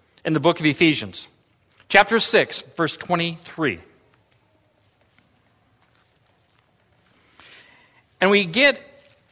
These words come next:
a basic understanding of what it means. And this is how Paul ends the book of Ephesians.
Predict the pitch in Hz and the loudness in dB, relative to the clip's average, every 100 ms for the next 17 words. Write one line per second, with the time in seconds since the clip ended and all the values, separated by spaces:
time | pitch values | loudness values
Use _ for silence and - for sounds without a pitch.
0 | _ _ _ _ _ _ _ - 165 139 | _ _ _ _ _ _ _ -4 -4 -4
1 | 123 _ _ - 220 226 - 233 - 180 | -12 _ _ -6 -4 -4 -4 -8 -8 -6
2 | 185 170 - - 165 165 135 104 87 - | -4 -4 -4 -4 -4 -4 -6 -8 -10 -20
3 | - - 127 185 214 170 156 110 165 285 | -12 -10 2 4 4 2 -2 -2 -4 -4
4 | 294 226 226 220 208 - - - - 214 | -4 0 6 6 6 0 -16 -4 4 6
5 | 196 208 269 320 269 - 247 196 247 233 | 6 2 0 0 -2 -4 2 6 6 4
6 | 208 196 226 233 180 135 92 - | -4 -2 4 4 2 -4 -8 -14